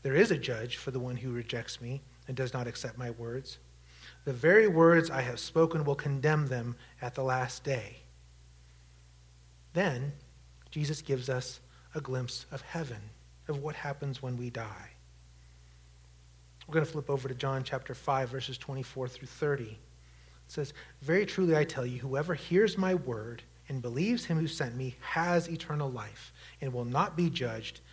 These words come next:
but has crossed over from death to life. Very truly I tell you, a time is coming and has now come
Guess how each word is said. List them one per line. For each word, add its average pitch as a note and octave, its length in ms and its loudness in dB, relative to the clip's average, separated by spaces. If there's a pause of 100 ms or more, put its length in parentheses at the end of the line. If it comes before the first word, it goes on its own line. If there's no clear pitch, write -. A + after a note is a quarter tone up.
(120)
but C3 100 -4
has - 180 -6
crossed F3 440 -2
over A#2+ 400 -2 (160)
from D#3 200 -2
death C3 240 -2
to - 140 -6
life. C3 500 -4 (640)
Very E3+ 220 4
truly F#3+ 280 4
I E3 120 10
tell E3 180 4
you, E3 240 2 (140)
a - 80 -6
time G#3+ 420 2
is G3+ 100 6
coming B2+ 440 -4 (200)
and C#3+ 120 -2
has B2 260 -2
now E3+ 380 4
come A2+ 420 -4